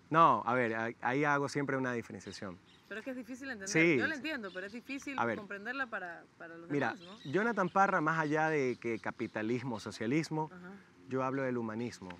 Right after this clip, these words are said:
Speaker 2: Ya.
Speaker 1: Alondra, no te puedes olvidar de lo principal, el bien jurídico, decimos los abogados, más importante de una sociedad es la vida.
Speaker 2: Ujú.
Speaker 1: Si tú a esa vida humana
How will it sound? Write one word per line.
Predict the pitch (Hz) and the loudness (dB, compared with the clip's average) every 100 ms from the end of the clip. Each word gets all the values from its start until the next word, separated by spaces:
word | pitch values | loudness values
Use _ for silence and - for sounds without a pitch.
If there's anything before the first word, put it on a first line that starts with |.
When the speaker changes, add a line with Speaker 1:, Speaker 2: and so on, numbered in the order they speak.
| 87 - 185 | -16 -20 -14
Speaker 2:
Ya. | 175 175 190 - - - - - - - - - | -12 -12 -14 -20 -20 -20 -20 -20 -20 -20 -20 -4
Speaker 1:
Alondra, | 117 131 127 117 | 2 2 4 2
no | 120 | 2
te | 139 | 0
puedes | - 135 | 0 0
olvidar | 131 117 113 120 127 - - - - | 2 2 4 4 2 -2 -16 -14 -6
de | 113 120 | 2 4
lo | 117 | 4
principal, | 110 120 110 - - 117 107 - - | 2 0 2 -2 0 2 2 -2 0
el | 117 | 2
bien | 110 131 147 151 - | 4 4 6 4 0
jurídico, | - - 127 175 127 - | -4 2 6 8 6 4
decimos | 110 117 120 | 0 2 -2
los | 117 | 0
abogados, | 104 110 104 95 - - - | 0 2 2 0 -6 -16 -4
más | 120 135 156 156 - - | 0 2 2 0 -6 -2
importante | 135 117 120 113 - 127 110 95 95 90 - | 0 2 0 0 2 2 2 -2 -6 -6 0
de | 110 | 2
una | 110 135 | 2 0
sociedad | - 113 104 117 147 - - - - - | -2 -2 0 0 -2 -6 -18 -20 -20 -8
es | 127 131 | -4 0
la | 131 | 4
vida. | 135 147 87 - - - - | 4 4 0 -10 -16 -16 -14
Speaker 2:
Ujú. | 202 214 - - - - - - | -10 -10 -12 -18 -18 -18 -18 -16
Speaker 1:
Si | - - | -4 0
tú | 135 170 180 | 2 4 6
a | 175 | 6
esa | - 143 | 4 4
vida | 147 147 117 | 8 6 6
humana | 113 101 101 95 | 2 0 -2 -6